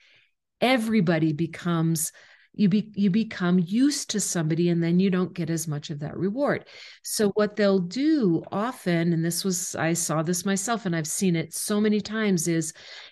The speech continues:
you know, they'll be in this relationship with someone.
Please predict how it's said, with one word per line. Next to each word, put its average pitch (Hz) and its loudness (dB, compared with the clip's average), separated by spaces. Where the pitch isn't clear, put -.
you 196 4
know, 175 4
they'll 185 2
be 220 2
in 214 4
this 190 0
relationship 196 -2
with 175 -2
someone. 170 0